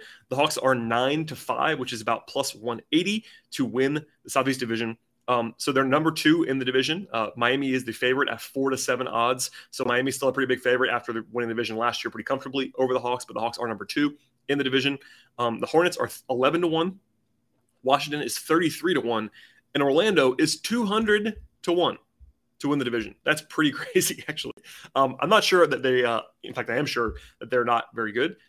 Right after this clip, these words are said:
probably right now, but, um, I actually think value-wise, that's not the craziest thing in the world. Maybe Paolo Banchero just, like, lights the world on fire. Anyway, uh, yeah, Hawks number two in the Southeast, nine to five.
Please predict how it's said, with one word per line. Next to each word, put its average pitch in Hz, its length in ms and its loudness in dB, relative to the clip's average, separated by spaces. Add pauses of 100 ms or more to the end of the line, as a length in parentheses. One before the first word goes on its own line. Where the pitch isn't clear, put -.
(140)
probably 165 320 2
right 156 180 0
now, 175 180 0
but, 135 180 -2
um, 120 220 0 (360)
I 143 100 4
actually 185 400 2
think 139 400 -2 (160)
value-wise, 117 600 0
that's 117 120 -10
not 123 80 -4
the - 80 -14
craziest 110 240 -8
thing 110 80 -14
in 113 60 -12
the - 80 -12
world. - 180 -12 (340)
Maybe 147 200 0
Paolo 139 240 2
Banchero 117 400 -4
just, - 160 -10
like, 107 100 -12
lights 113 160 -8
the 120 80 -12
world 120 160 -6
on 113 60 -8
fire. - 240 -14 (240)
Anyway, 147 260 4 (380)
uh, 131 400 4 (420)
yeah, 117 120 -2 (120)
Hawks 143 240 -2
number 147 160 -2
two 139 300 -2
in 127 80 -4
the 123 80 -8
Southeast, 123 440 -6
nine 117 180 -8
to 110 40 -16
five. 107 300 -6